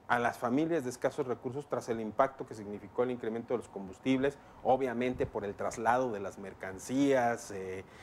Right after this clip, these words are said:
el, el impacto económico en materia de transporte y demás,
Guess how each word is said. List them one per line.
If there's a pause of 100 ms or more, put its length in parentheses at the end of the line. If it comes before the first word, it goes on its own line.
(180)
el,
el
impacto
económico
en
materia
de
transporte
y
demás,